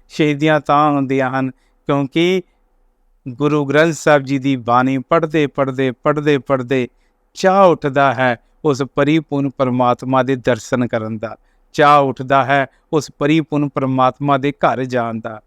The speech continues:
ਉਸ ਚਾਅ ਦੇ ਵਿੱਚ ਫਿਰ ਉਹ ਜਿੰਦੇ ਜੀ ਸ਼ਹੀਦੀ ਦੀ ਰਾਹ 'ਤੇ ਤੁਰਨਾ ਸ਼ੁਰੂ ਹੁੰਦਾ। ਫਿਰ ਝੂਠ ਦੇ ਅੱਗੇ ਸੀਸ ਨਹੀਂ ਝੁਕਾਉਂਦਾ। ਉਹਨੂੰ ਪਤਾ, ਜਿਸ ਦਿਨ ਮੈਂ ਝੂਠ ਦੇ ਅੱਗੇ ਸੀਸ ਝੁਕਾ ਦਿੱਤਾ,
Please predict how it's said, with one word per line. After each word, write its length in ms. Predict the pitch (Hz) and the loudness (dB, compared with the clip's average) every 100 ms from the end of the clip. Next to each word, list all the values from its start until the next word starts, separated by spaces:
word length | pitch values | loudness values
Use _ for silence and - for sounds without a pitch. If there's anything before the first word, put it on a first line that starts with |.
| _ _ _ - | _ _ _ -2
ਉਸ 280 | 214 208 180 | 0 0 -4
ਚਾਅ 400 | - 175 170 165 | 0 2 4 2
ਦੇ 160 | 156 | 0
ਵਿੱਚ 320 | 139 139 143 123 _ _ | -2 -4 -6 -10 _ _
ਫਿਰ 240 | - 135 139 | -4 -2 0
ਉਹ 120 | 143 | -2
ਜਿੰਦੇ 560 | 110 127 127 127 147 131 | -4 -4 -2 0 0 0
ਜੀ 260 | 123 117 - _ | -2 -4 -6 _
ਸ਼ਹੀਦੀ 520 | - 156 127 123 127 139 | -6 -4 -2 -2 -2 0
ਦੀ 220 | 143 120 | 0 2
ਰਾਹ 180 | 127 147 | 2 0
'ਤੇ 160 | 147 | -2
ਤੁਰਨਾ 380 | 123 127 120 113 | -4 -4 -2 -4
ਸ਼ੁਰੂ 280 | - 120 110 | -4 -8 -8
ਹੁੰਦਾ। 280 | 107 101 _ _ _ _ _ _ _ _ _ _ _ _ | -10 -16 _ _ _ _ _ _ _ _ _ _ _ _
ਫਿਰ 220 | 254 254 | 2 2
ਝੂਠ 380 | 196 247 196 196 | 2 0 0 0
ਦੇ 180 | 208 202 | 0 0
ਅੱਗੇ 200 | 180 196 | 0 -4
ਸੀਸ 320 | - 180 160 | -2 -4 -2
ਨਹੀਂ 180 | 165 160 | -2 -2
ਝੁਕਾਉਂਦਾ। 560 | 160 143 135 139 131 - _ - | -2 -2 0 0 0 -2 _ -4
ਉਹਨੂੰ 220 | 165 160 | -2 -2
ਪਤਾ, 360 | 160 147 165 151 | -2 2 2 2
ਜਿਸ 320 | 120 214 196 | 0 -4 0
ਦਿਨ 140 | 247 | 2
ਮੈਂ 140 | 226 220 - | 2 0 0
ਝੂਠ 260 | 175 143 | 0 0
ਦੇ 180 | 147 160 | 0 0
ਅੱਗੇ 200 | 147 151 | 2 -4
ਸੀਸ 320 | - 147 139 | -2 -6 -4
ਝੁਕਾ 260 | 160 143 135 | -4 -2 -2
ਦਿੱਤਾ, 420 | 135 - 180 | -4 0 4